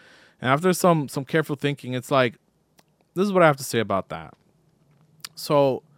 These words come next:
in my opinion, while he's not wrong that,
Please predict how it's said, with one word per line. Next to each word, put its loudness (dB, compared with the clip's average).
in -10
my 2
opinion, -2
while 4
he's -2
not 2
wrong 2
that, 0